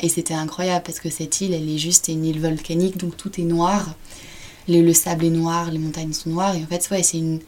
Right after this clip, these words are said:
immersion dans une, dans une pub de Giorgio Armani. C'est incroyable. La, la pub, euh, Acqua di Gio, enfin,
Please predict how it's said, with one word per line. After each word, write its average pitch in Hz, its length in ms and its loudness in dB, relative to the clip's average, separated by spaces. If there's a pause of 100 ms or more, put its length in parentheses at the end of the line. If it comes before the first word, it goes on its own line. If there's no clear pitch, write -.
(220)
immersion 220 680 4
dans 180 160 0
une, 160 320 2
dans 160 120 0
une 170 200 4
pub 208 320 2 (580)
de 160 320 -4
Giorgio 165 300 0
Armani. 156 340 -4 (240)
C'est - 80 -8
incroyable. 160 380 -4 (760)
La, 160 220 4
la 160 180 0
pub, 180 300 -4
euh, 165 300 -4 (840)
Acqua 175 200 -6
di 160 160 -2
Gio, 170 280 2 (460)
enfin, 190 180 -10